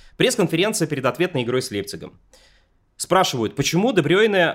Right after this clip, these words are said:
а Де Брёйне перед этим в матче в каком-то, я не помню, с кем они играли, с какой-то несильной командой,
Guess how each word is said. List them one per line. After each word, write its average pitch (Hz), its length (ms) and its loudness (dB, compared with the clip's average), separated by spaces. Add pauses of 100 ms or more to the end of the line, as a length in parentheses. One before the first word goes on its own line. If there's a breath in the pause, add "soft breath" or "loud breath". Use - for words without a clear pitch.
(120)
а 123 180 2
Де 110 240 -4
Брёйне 226 320 2
перед 143 260 -2
этим 156 420 -2
в 104 120 -14
матче 151 380 0
в - 80 -10
каком-то, 127 400 -2
я 117 40 -2
не 143 60 -2
помню, 139 220 0
с - 80 -4
кем 113 160 -2
они 110 100 -2
играли, 143 340 0
с 101 100 -4
какой-то 135 300 -4
несильной 127 360 -4
командой, 117 560 -2